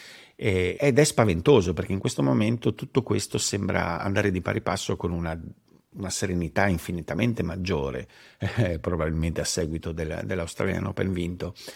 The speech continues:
E, e questa serenità porta al fatto che questo, questa superpotenza sia molto più sotto controllo, ci sia meno nervosismo, uno stato di agitazione molto inferiore, che poi si traduce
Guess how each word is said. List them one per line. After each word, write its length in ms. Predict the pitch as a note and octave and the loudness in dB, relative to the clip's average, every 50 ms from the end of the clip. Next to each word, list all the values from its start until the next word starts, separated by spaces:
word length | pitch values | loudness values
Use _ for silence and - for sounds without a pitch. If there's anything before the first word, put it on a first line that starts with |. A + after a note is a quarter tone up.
| - - - - - - - _ - | -18 -20 -20 -20 -20 -20 -14 _ -2
E, 320 | - G2+ G2+ - - - - - | -2 -2 -2 -4 -10 -12 -8 -6
e 120 | - A2 | -6 -2
questa 260 | - C3+ A#2+ - - A2+ | 2 2 2 4 4 2
serenità 640 | - - B2 A2 A2 A2 A2 G#2 G2 - - E2 | 6 6 6 8 8 6 4 2 2 2 0 0
porta 380 | - - G2 G2+ A2+ A2 - G#2 | 0 0 -2 -2 -2 -2 -2 -4
al 80 | G2 F#2+ | -4 -2
fatto 260 | - A2+ A2 - G#2+ | -2 -2 -2 -2 -6
che 80 | G#2 | -8
questo, 340 | G2 - G#2 - - - F2+ - - - | -6 -6 -8 -6 -4 -6 -6 -6 -8 -8
questa 240 | - G2+ - - | -8 -6 -4 -4
superpotenza 1000 | F#2+ - - - D3+ C#3+ - C3+ G#2+ - - A2 - - B2 C3+ C3+ C3 - - | -4 -4 -2 -2 -2 0 0 -2 -2 -2 -4 -6 -4 -2 -2 -2 -2 -4 -4 -4
sia 240 | A#2 - - - A2 | -2 -2 -2 0 0
molto 420 | G2 F#2+ G#2+ B2 C3 B2 B2 A2+ G2+ | 0 2 4 2 2 2 0 -2 -2
più 120 | - A2 | -2 -2
sotto 320 | G2+ - A2+ A2+ - - | -2 0 -2 -2 0 0
controllo, 580 | G#2 - G#2+ G#2 G2+ - C#3+ D#3 D3 G#2 E2+ F2 | 2 2 2 0 2 2 4 4 6 4 4 2
ci 140 | F2 - - | -2 -4 -6
sia 400 | G#2+ - - - G2+ F#2 F#2 F#2+ - - - - - _ - | -6 -6 -4 0 0 0 0 0 -4 -12 -18 -18 -18 _ -6
meno 280 | - G#2 G#2+ A2 A2+ G#2+ | -2 2 4 4 4 4
nervosismo, 720 | G2 G2 G2+ F#2+ F2+ F2+ F2+ F2+ G#2 C3 B2+ - G2 F2 | 4 4 2 2 0 0 0 2 2 2 2 2 -2 -2
uno 400 | F2 F2 F2+ F#2+ G2+ G2 F#2+ F#2+ | -2 -2 -4 -2 -2 -2 -2 -2
stato 320 | F2+ - - G#2+ G#2+ - | -2 0 0 0 0 0
di 140 | - F#2 F#2+ | -4 -2 0
agitazione 1040 | D#2+ F2 F#2+ G2 G2+ - - - - F#2 - - - - A#2+ A#2 A#2 G#2+ F#2+ F#2 - - - - - - - | 0 0 -2 -4 -6 -8 -8 -4 -4 -4 -4 -2 0 2 2 4 4 2 0 -2 -4 -8 -20 -20 -20 -12 -6
molto 340 | A2 G#2 A2 A2+ A2+ A2 A#2+ | -2 0 0 0 2 2 2
inferiore, 560 | A2+ A2 - - G#2+ A2+ A2+ D#3 E3 E3+ B2+ | 2 2 2 0 0 2 2 2 2 2 2
che 100 | F#2 D2+ | 0 0
poi 140 | - G2+ G#2 | 0 0 0
si 160 | - - D2+ | 0 -4 -6
traduce 640 | - - A2 G#2+ F2+ E2+ E2+ - - G#2+ A2 A2 | -4 0 0 0 0 0 -2 0 0 0 0 0